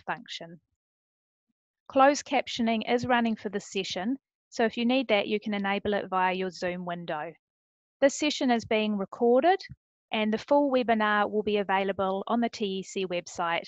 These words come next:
next week. A full transcript will be available with the webinar, and the webinar will be captioned.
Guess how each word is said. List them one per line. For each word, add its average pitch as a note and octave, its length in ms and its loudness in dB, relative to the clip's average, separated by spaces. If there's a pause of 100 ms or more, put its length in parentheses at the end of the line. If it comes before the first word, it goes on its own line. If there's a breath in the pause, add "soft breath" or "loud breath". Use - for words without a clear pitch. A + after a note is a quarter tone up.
(100)
next - 320 -12
week. D3+ 260 -10 (640)
A A3+ 40 2
full C#4 280 2
transcript A3 600 0
will B3+ 140 2
be A#3 160 0
available F3+ 540 -4
with A3+ 200 -4
the G#3 80 -6
webinar, E3+ 640 -4
and A3+ 140 -2
the G#3+ 80 0
webinar F#3 460 -2
will E3+ 100 -6
be F3 120 -8
captioned. - 600 -14